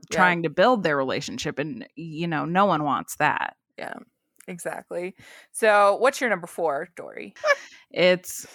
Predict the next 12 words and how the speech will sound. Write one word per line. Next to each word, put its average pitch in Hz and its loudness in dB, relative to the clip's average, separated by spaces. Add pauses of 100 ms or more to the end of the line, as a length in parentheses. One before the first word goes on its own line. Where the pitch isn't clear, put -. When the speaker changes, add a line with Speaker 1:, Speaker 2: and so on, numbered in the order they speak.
(200)
Speaker 2:
Journey 180 2
Back 170 2
to 196 -2
Christmas. 170 -2
I'm 175 2
not 151 2
gonna 165 0
say 156 0
a 143 0
lot 123 0
about 147 0
this, 151 -2